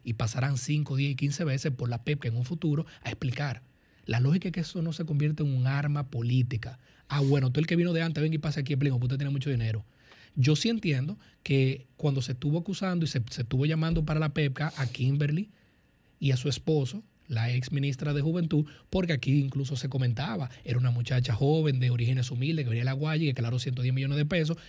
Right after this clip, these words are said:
eso sí me lo pueden cuestionar. Pero que usted venga y sea empresario y declare que yo tengo quinientos, mil millones, ojalá que los empresarios más ricos de este país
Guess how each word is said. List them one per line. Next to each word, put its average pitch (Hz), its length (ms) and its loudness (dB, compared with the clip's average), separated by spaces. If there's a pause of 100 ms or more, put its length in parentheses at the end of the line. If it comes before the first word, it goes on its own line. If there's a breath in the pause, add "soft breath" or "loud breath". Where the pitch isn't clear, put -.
(140 loud breath)
eso 165 240 -2
sí 202 160 -2
me 160 120 0
lo 131 100 0
pueden 127 260 0
cuestionar. 127 520 -4 (360 loud breath)
Pero 117 160 2
que 123 60 0
usted 131 180 2
venga 180 160 2
y 175 60 4
sea 170 200 0
empresario 151 680 0 (220 loud breath)
y 143 100 4
declare 131 420 2
que 123 60 0
yo 127 100 0
tengo 143 220 0
quinientos, 143 480 0
mil 180 160 4
millones, 151 300 4
ojalá 165 260 2
que 233 80 -2
los 226 80 2
empresarios 214 340 0
más 202 120 2
ricos 185 200 0
de 180 80 -2
este 156 80 -4
país 139 200 2